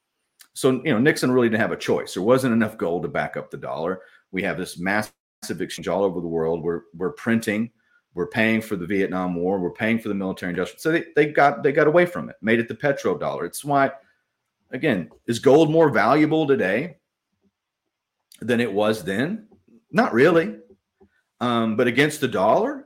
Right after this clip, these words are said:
absolutely. I mean, it's why in the nineteen seventies,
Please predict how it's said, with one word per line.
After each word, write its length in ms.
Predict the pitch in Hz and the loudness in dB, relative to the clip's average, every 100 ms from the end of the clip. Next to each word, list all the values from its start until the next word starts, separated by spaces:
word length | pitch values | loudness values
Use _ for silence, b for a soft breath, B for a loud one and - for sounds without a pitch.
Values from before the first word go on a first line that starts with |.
| - | -6
absolutely. 640 | 196 - 208 311 95 85 | -6 -4 -2 -2 -2 -4
I 40 | |
mean, 100 | 107 | -2
it's 120 | 123 151 | -4 -2
why 200 | 147 156 | -2 0
in 80 | |
the 120 | 131 131 | -2 0
nineteen 360 | 143 - 131 | -2 -2 -4
seventies, 500 | 113 147 151 113 101 | 0 0 2 -2 -4